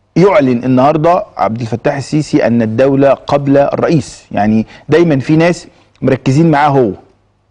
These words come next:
آه، بيتكلموا عنه هو، آه، لا يمشي، لا يقعد، لا مش عارف إيه.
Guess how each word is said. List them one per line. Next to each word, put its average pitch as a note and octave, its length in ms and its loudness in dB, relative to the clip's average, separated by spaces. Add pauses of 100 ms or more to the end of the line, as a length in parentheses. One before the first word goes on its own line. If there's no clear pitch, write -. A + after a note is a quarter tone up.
(120)
آه، A#2+ 240 4
بيتكلموا C3 500 0
عنه C3 180 0
هو، G#2+ 220 0 (500)
آه، A#2 760 2
لا C3 220 2
يمشي، B2+ 560 -2
لا B2 140 2
يقعد، G#2+ 420 0
لا B2+ 160 2
مش A#2 160 -6
عارف B2+ 260 -2
إيه. G#2+ 180 -2